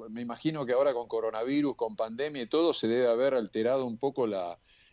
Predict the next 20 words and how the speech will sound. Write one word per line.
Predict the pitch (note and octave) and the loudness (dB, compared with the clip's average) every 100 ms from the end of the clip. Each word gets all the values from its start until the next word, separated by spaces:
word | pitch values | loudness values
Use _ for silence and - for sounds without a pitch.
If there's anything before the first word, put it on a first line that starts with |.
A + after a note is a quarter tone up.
| - | -4
el | G#2 G#2+ | 0 2
ritmo | B2 D3 D3+ D3+ D3+ C#3 - | 2 2 0 -4 -2 -4 -6
y, | G2+ G2 F#2+ F#2+ | -4 -2 -2 -2
y | G2+ G2 | -2 -2
la, | F2+ | -2
y | F#2+ G2 | 0 2
la | F#2+ | 4
logística | G2+ F#2+ E3 D#3+ - A#2+ G#2+ | 2 2 0 0 0 2 2
de | G2+ | 2
todo | B2 A#2+ | 0 0
lo | A2 | 0
que, | F#2+ G2 F#2 F2+ | -4 -6 -6 -8
lo | G2 | -8
que | G2 | -6
hacían. | F#2+ E3 A#2+ | -2 0 0
Si | F#2 G2+ | -2 -4
querés | B2+ C3 | -4 -2
contarnos | C3 A#2+ C#3+ D3 C#3+ B2 | -6 -2 0 0 -2 -8
un | B2 | -6
poco | C#3 C3+ A#2 | -6 -4 -6